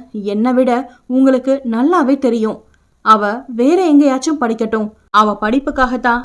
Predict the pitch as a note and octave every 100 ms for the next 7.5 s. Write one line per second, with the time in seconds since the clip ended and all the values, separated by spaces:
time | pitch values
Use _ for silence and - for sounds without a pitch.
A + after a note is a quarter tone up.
0 | - A#3 A#3+ B3+ A#3+ A3+ A3+ E4+ E4+ E4+
1 | C4 A3 A3 G#3 - - - - A3+ A#3+
2 | A3 B3+ - - B3+ C4 B3 B3 C#4 F4+
3 | F4+ D#4+ C4+ A#3 A#3 A#3+ A#3 A#3+ A3+ G#3
4 | D4 - - - - - - A3 D#4 D4+
5 | A3+ - A3+ A3 G#3 - - - - G3+
6 | G3+ A3+ - - G#3+ A#3 - G#3 C4+ C#4+
7 | B3+ A#3+ C4+ A#3+ G#3